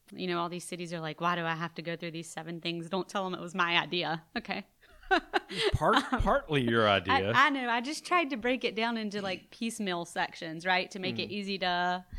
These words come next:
Speaker 2: Bite size, yeah.
Speaker 1: Yeah.
Speaker 2: Yeah.
Speaker 3: I mean,
Speaker 1: Yeah.
Speaker 3: the, the requirements were all in the law, but yeah.
Speaker 2: Yeah.
Speaker 1: Yes.
Speaker 3: Yeah.
Speaker 1: Okay. All right. So ma-, I made it easier, right? Um,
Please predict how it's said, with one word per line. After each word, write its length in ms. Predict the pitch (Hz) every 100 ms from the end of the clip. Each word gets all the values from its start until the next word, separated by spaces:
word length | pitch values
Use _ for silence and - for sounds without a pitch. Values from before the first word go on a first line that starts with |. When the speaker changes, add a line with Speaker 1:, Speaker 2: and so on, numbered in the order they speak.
| -
Speaker 2:
Bite 180 | 131 113
size, 400 | 107 80 69 -
yeah. 180 | 101 139
Speaker 1:
Yeah. 360 | 262 220 151 151
Speaker 2:
Yeah. 120 | 175 165
Speaker 3:
I 20 |
mean, 120 | 180
Speaker 1:
Yeah. 220 | 233 - 190 -
Speaker 3:
the, 60 |
the 80 | 151
requirements 600 | 147 185 185 165 147 -
were 140 | 139
all 200 | 135 135
in 80 | 120
the 80 | 101
law, 360 | 104 110 101 87
but 360 | 104 95 82 -
yeah. 260 | 107 73 101
Speaker 2:
Yeah. 120 | 87
Speaker 1:
Yes. 600 | 175 165 165 101 113 - -
Speaker 3:
Yeah. 80 | 190
Speaker 1:
Okay. 340 | 196 156 160 - _ -
All 80 | 226
right. 260 | 165 151 -
So 160 | - 185
ma-, 160 | 185 -
I 80 | 180
made 220 | 196 190
it 120 | 156 151
easier, 440 | 170 170 147 151 165
right? 280 | 170 185 - - _ _ _ _ - - - - - _ -
Um, 340 | 185 202 185